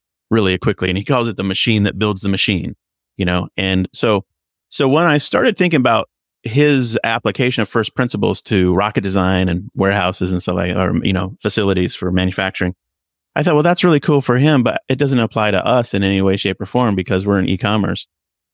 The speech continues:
And I thought that for a week or two. I was like, "Oh, it was kind of interesting to hear him say those details." But then, then I had a client conversation and someone was talking about spending money on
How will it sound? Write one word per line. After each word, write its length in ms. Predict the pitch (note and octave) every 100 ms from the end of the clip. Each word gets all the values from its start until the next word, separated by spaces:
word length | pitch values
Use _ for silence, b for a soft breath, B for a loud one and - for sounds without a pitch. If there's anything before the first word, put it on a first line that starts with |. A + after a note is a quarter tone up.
| _
And 160 | - B2
I 180 | A#2 A#2+
thought 340 | - F3 F3+
that 200 | A#2 -
for 220 | - A2+
a 80 | G#2
week 180 | G#2 G#2
or 100 | G#2
two. 180 | - A2+
I 40 |
was 120 | G#2+ A#2
like, 140 | A2+
"Oh, 260 | D#3+ F3+ E3+
it 80 | E3
was 140 | F3+
kind 160 | G3 F3
of 60 |
interesting 420 | B2 - G#2+ A2+
to 80 | G#2
hear 160 | A2 G#2+
him 160 | G2+
say 360 | G2 A2 G#2 G#2 -
those 220 | G2 G#2
details." 460 | - A#2+ F#2+ F#2 - _ _ _ _
But 140 | C3 C3+
then, 200 | D#3 D#3+
then 100 | C#3+
I 80 | C#3
had 180 | C#3+ A#2
a 60 |
client 400 | - D#3 D#3 A2+
conversation 760 | - A2+ G2 - F2 - A2+ D3+ _ _
and 460 | A2 G#2 G#2 G2+ G2+ -
someone 460 | - A#2 A#2 A2
was 300 | G2+ G2 -
talking 340 | - G2 G#2 G#2
about 260 | F#2+ -
spending 320 | - F#2+ F#2+
money 220 | F#2 F#2 F2+
on 260 | F2+ F#2